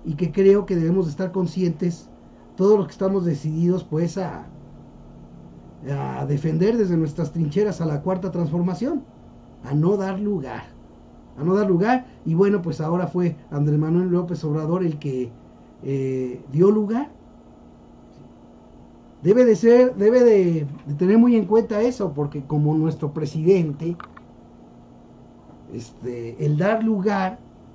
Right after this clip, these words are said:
eh, produce que los que estamos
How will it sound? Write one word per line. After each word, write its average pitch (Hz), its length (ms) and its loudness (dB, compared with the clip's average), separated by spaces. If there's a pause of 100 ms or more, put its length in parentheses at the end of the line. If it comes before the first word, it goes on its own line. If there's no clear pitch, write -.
(1120)
eh, 135 640 -4
produce 240 720 6 (400)
que 190 100 0
los 175 220 2
que 180 100 -2
estamos 226 720 0